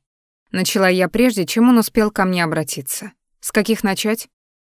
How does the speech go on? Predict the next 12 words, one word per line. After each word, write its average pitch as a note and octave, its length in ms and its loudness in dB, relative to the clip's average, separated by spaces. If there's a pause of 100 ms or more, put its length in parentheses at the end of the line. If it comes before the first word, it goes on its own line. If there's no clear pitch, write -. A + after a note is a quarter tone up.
(280)
«Давай F#3+ 380 2
положительные». A3+ 920 2 (640)
Я, A#3 240 2
как F#3 180 -2
агент F3+ 380 0
си G3 220 0
эс F3 180 -2
ай F#3+ 180 2
эс, B3 120 -4
подтверждаю G#3+ 720 0
факт E3 320 -4
того, F#3+ 360 -2